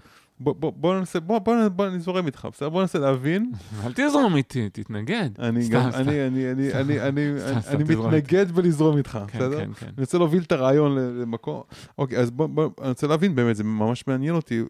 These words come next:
Speaker 1: לפי הגישה הזאת. נגיד, מי שמתמודד עם חרדה, מה יכול להיות טוב בחרדה? נגיד, על חרדת בריאות, למשל.
Speaker 2: אני לא יודע, זה מאוד תלוי, מתי, זה, זה, זה יכול להיות מאוד מגוון.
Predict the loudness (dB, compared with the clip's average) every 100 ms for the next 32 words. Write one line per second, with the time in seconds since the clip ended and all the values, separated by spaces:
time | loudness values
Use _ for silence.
0 | -8 -14 -6 -4 -4 -6 -4 -2 -2 -4
1 | -6 -10 -20 _ _ _ _ -6 -4 -2
2 | -2 -2 0 0 0 -4 -2 0 0 -2
3 | -4 -2 0 0 -2 -2 0 0 -2 -4
4 | -8 -10 -10 -10 -10 -12 -14 -16 _ _
5 | _ _ _ -12 -8 -4 -4 -4 -8 -6
6 | -6 -8 _ -16 -14 -14 -16 -18 -16 -16
7 | -16 -16 _ _ _ _ _ _ _ _
8 | _ _ _ -4 -4 -4 -6 -6 -4 -2
9 | -2 -2 -2 -2 -4 -10 -6 -4 -4 -8
10 | -20 -14 -14 -14 -18 -14 -12 -12 -12 -10
11 | -10 -12 _ -20 -10 -6 -6 -4 -4 -4
12 | -6 -4 -2 -4